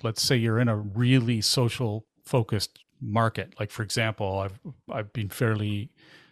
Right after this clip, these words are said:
active in the interior design community. Well, they're, they're huge on places like Houzz, on, uh, Pinterest, on Instagram, 'cause they're very visual,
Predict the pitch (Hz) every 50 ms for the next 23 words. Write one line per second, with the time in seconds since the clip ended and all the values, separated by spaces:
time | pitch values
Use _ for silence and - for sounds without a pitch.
0 | _ _ _ 107 107 104 107 - - 123 104 101 107 107 101 101 98 101 98 98
1 | 113 - - 107 101 101 107 107 123 139 151 151 - - 117 107 101 95 92 90
2 | 101 107 107 101 110 107 - - 127 110 117 135 175 190 156 - 170 196 233 240
3 | 185 120 98 - - - - - _ _ - - - _ - 110 117 120 107 92
4 | 101 107 110 104 - - - 117 117 120 120 117 117 110 98 101 98 - - 104
5 | 98 98 98 98 95 - - - - - - - _ _ - 107 101 95 92 92
6 | - _ _ 147 151 147 139 - - 127 113 104 95 - - - - - - 101
7 | 104 95 104 - 147 135 120 - - 135 110 - 110 104 95 95 92 92 - -
8 | 107 87 - - - 160 180 151 - 147 170 214 190 127 101 117 139 147 - -
9 | - 101 92 87 - -